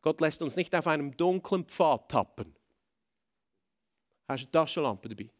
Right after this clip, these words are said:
Nein, Gott ist die Leuchte. Der Geist des Herrn ist die Leuchte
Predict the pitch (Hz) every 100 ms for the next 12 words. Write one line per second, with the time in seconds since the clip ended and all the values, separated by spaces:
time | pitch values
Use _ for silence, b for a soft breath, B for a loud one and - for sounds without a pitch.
0 | _ _ _ _ _ _ 120 101 _ _
1 | _ _ _ - 160 160 139 - 123 110
2 | 98 85 - - - _ _ _ _ _
3 | _ - 113 131 139 139 147 123 - 151
4 | 151 107 85 _ _ 120 - - 110 110
5 | 90 - -